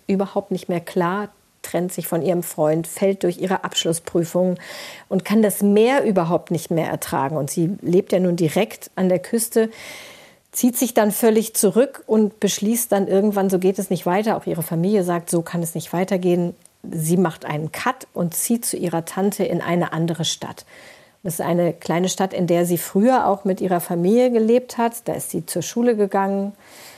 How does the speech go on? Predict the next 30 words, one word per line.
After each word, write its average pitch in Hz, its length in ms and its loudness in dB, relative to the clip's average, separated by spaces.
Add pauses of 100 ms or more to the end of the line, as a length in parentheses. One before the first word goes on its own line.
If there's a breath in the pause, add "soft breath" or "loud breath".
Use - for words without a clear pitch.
(580 loud breath)
Und 175 200 2
hier 160 220 0
wohnen 185 240 4
auch - 160 -4
ihre 170 220 0
besten 165 420 -2
Freunde, 233 800 2 (400)
Lola, 208 540 4
ihre 165 180 0
beste 156 260 -4
Freundin 190 380 0
und - 120 -4
ihr 160 240 -4
ehemals 175 460 2
bester 160 300 -4
Freund - 360 -10
Henry. 156 340 -2 (360 loud breath)
Die 170 100 0
trifft 226 260 0
sie 214 100 2
jetzt 185 260 2 (140)
da 185 200 4
alle 165 380 2
wieder. 247 340 0 (680 soft breath)
Aber 190 200 2
niemand 226 800 4 (400)
außer 302 360 2
ihrer 262 280 0
Tante 196 680 0 (100)
weiß 165 720 0